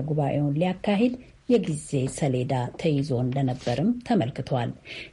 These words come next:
የሚያንማር የጦር ሰራዊት የመንግስት ስልጣኑን በመያዝ የወሰደው እርምጃ በዓለም አቀፍ ደረጃ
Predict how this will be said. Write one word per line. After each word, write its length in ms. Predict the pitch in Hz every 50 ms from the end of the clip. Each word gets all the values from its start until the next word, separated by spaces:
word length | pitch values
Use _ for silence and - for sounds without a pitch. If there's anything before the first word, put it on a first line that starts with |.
| - -
የሚያንማር 680 | 190 190 190 202 214 214 220 226 226 220 226 233 262
የጦር 300 | 262 208 - - 214 208 -
ሰራዊት 540 | - 240 233 226 214 180 170 202 269 269 -
የመንግስት 500 | 202 202 202 196 196 190 180 185 185 -
ስልጣኑን 640 | - 175 175 - - 165 165 160 165 170 165 160 156 147
በመያዝ 540 | 156 190 190 190 170 156 147 151 196 233 214
የወሰደው 540 | 196 170 156 156 - - 170 151 165 160 156
እርምጃ 480 | 175 185 190 196 196 - - 247 240
በዓለም 340 | 208 165 135 131 135 135 139
አቀፍ 320 | 135 135 - - 175 180 -
ደረጃ 320 | - 156 156 151 151 156